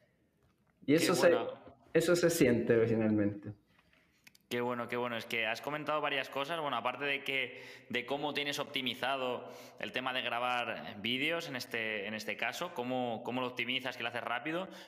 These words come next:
Speaker 2: Pero una de las cosas que me has gusta-, de que me ha gustado es que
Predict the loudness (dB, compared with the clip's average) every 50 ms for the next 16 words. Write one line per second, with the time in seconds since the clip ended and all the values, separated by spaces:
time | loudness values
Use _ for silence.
0 | -10 -6 -6 -4 -2 -2 -2 -2 -2 -4 -4 -4 -6 -6 -6 -6 -6 -4 -4 -4
1 | -4 -4 -6 -4 -2 -2 -2 -2 -2 -4 -6 -6 -4 -4 -2 -2 -2 -2 -2 -4
2 | -4 -2 -2 -2 0 0 -2 -4 -6 -8 -12 -16 -18 -20 -14 _ -6 -6 -6 -4
3 | -4 -4 -4 -4 -6 -10 -18 -20 _